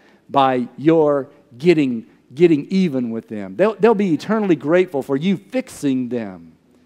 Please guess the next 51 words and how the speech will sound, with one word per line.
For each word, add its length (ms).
You 140
just 200
gotta 220
fix 380
them. 260
And 180
the 160
only 320
way 260
that 160
works, 340
and 140
it's 140
the 100
love 320
of 140
Christ. 400
That 120
is 120
the 140
only 340
thing 340
that 180
will 140
work. 380
J-, 160
Martin 240
Luther 200
King 320
Junior 340
said 240
this, 260
"Love 300
is 100
the 240
only 400
thing 420
that 160
can 120
turn 300
an 140
enemy 480
into 380
a 60
friend." 420
Where 200
did 120
he 80
get 280
that 260
idea? 580